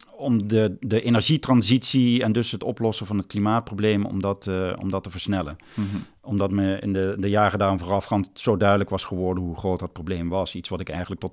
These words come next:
Speaker 1: tweeduizend zeven helemaal niet op het netvlies had staan. En, maar des te groter was eigenlijk de, de schok voor mij ook toen ik besefte hoe groot dat probleem was.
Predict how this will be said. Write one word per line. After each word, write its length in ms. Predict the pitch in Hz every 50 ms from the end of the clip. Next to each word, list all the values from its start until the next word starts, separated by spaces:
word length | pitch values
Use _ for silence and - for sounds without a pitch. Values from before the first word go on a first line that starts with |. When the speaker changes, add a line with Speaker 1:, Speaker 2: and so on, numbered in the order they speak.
| _ _
Speaker 1:
tweeduizend 400 | - 101 92 85 87 82 90 -
zeven 300 | - 101 92 90 85 95
helemaal 360 | 90 90 90 95 95 95 98 95
niet 200 | 95 92 90 98
op 80 | 80
het 80 | 85 87
netvlies 380 | 90 87 87 - - 90 -
had 120 | - 87 -
staan. 400 | - - 87 85 87 92 92 - -
En, 220 | 95 92 92 - -
maar 180 | 92 92 92 90 87
des 180 | 85 92 87 -
te 60 | -
groter 320 | - - 90 87 - 92
was 180 | 90 92 87 90
eigenlijk 320 | 90 87 85 90 90 -
de, 160 | - 95 87 - - - - - - -
de 80 | _ -
schok 300 | - - - 107 98 -
voor 120 | - 98
mij 260 | 95 95 95 95 92
ook 220 | 87 90 95 87 -
toen 140 | - 92 95
ik 80 | 92
besefte 400 | 80 - - 104 95 92 - 101
hoe 100 | 92 82
groot 220 | - - 92 92 -
dat 120 | 90 -
probleem 380 | - 82 80 104 110 117 113 92
was. 320 | 85 85 95 - -